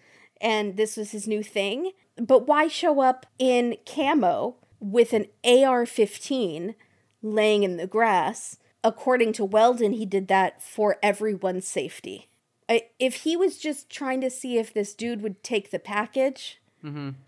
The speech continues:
Speaker 1: how is that making, I don't understand. Camo, so he, in case the other guy brought a gun and he needed the A R fifteen, but he wasn't planning on shooting him. He was just gonna scare him by having him pick up this package.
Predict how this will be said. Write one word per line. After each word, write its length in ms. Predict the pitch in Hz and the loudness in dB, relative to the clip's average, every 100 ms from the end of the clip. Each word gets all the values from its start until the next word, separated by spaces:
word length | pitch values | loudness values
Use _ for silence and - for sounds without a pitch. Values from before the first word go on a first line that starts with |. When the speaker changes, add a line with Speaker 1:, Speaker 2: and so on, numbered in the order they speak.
| _ - | _ -14
Speaker 1:
how 320 | - 262 269 | -2 2 2
is 120 | 262 | 2
that 200 | 240 214 | -2 -2
making, 440 | 240 240 240 220 - - | -4 -4 -6 -8 -6 2
I 120 | 247 | 2
don't 100 | 254 | 2
understand. 800 | 247 226 - 208 190 170 160 220 _ - | 0 -4 -4 -4 -4 -6 -10 -12 _ -12
Camo, 400 | - 262 240 226 | 0 2 4 2
so 200 | 226 208 | 0 -2
he, 220 | 202 - 226 | -4 -8 -4
in 180 | 214 | -4
case 360 | 214 220 214 - _ - | 0 2 2 -2 _ -4
the 120 | 220 | -2
other 200 | 202 226 | 0 -2
guy 200 | 233 247 | 0 0
brought 220 | 247 254 | 2 0
a 80 | 254 | 0
gun 440 | 254 262 269 311 - _ - | 0 2 2 -2 -8 _ -8
and 160 | 214 | -6
he 180 | 208 233 | -6 -6
needed 440 | 254 262 269 247 247 | -6 -4 -4 -4 -4
the 220 | 262 247 | -2 0
A 140 | 262 | 0
R 100 | 233 | 0
fifteen, 720 | 262 277 254 - 269 269 277 277 _ _ | -4 -6 -8 -8 -6 -4 -6 -10 _ _
but 160 | 240 208 | -6 -6
he 160 | 269 | -4
wasn't 340 | 262 294 247 - | 0 0 -2 -8
planning 360 | 262 269 302 | -6 -4 -4
on 100 | 220 | -4
shooting 320 | 202 208 190 185 | -4 -8 -6 -4
him. 220 | 180 202 - - | -6 -8 -12 -16
He 160 | - 269 | -6 -2
was 140 | 262 | -2
just 220 | 269 254 | -4 -6
gonna 180 | 226 196 | -4 -4
scare 420 | - - 247 233 | -6 -2 0 2
him 260 | 160 85 220 _ _ - | 0 -4 -12 _ _ -2
by 100 | 214 | 0
having 400 | 226 214 208 214 | 0 0 0 -2
him 240 | 196 190 | -2 -4
pick 240 | - 214 | -4 -4
up 100 | 208 | -4
this 160 | 190 - | -6 -10
package. 720 | - 233 226 208 180 185 - | -4 -2 -2 -2 -2 -4 -18